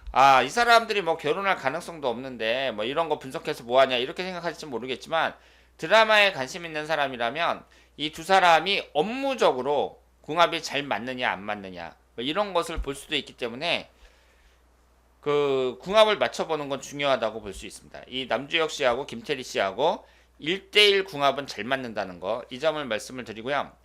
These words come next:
다만 이런 건 있어요. 만약에 개인적으로 김태리 씨가 그 평범한 사람이다 그랬을 때에는 지금 현재 대운이 안 좋잖아요. 이것은 약점입니다. 그러니까 지금 현재 일 년 운이 안 좋다든가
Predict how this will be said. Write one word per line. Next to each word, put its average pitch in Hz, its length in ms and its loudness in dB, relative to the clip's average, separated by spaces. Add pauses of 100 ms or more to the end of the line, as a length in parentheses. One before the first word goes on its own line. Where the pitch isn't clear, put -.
(420)
다만 180 500 4
이런 233 280 0
건 214 160 0
있어요. 107 440 -6 (300)
만약에 180 800 4
개인적으로 180 800 0
김태리 180 440 -2
씨가 135 800 4
그 104 560 -6 (280)
평범한 277 400 2
사람이다 123 500 -4
그랬을 160 360 -6
때에는 139 540 -2 (600)
지금 240 360 -2
현재 277 260 4
대운이 175 340 0
안 117 140 0
좋잖아요. 135 640 -2
이것은 165 520 2
약점입니다. 101 600 -10 (800)
그러니까 190 340 -2
지금 262 460 -6
현재 214 320 0
일 196 320 -4
년 269 200 4
운이 214 180 -2
안 123 120 2
좋다든가 123 680 -4